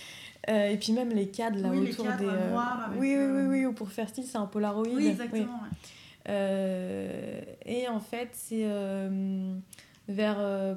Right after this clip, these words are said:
Speaker 1: plus, euh, deux mille treize, deux mille quatorze, en découvrant, euh, euh, bah oui, bah c'était le, moi, le premier compte que j'ai vraiment suivi, c'était Carnet Prune.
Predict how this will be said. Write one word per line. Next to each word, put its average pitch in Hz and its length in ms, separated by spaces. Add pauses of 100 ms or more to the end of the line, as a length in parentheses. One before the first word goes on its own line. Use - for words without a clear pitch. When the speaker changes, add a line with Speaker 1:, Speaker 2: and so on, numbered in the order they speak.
(160)
Speaker 1:
plus, 226 260
euh, 196 300
deux 190 140
mille 214 180
treize, 220 240
deux 208 60
mille 202 140
quatorze, 196 380
en 208 80
découvrant, 196 800
euh, 190 180 (600)
euh, 190 320 (880)
bah 190 180
oui, 226 100
bah 214 140
c'était 190 260 (160)
le, 208 60
moi, 208 200
le 214 60
premier 208 220
compte 220 220
que 214 60
j'ai 190 120
vraiment 190 300
suivi, 202 420
c'était 208 240
Carnet 185 280
Prune. 214 360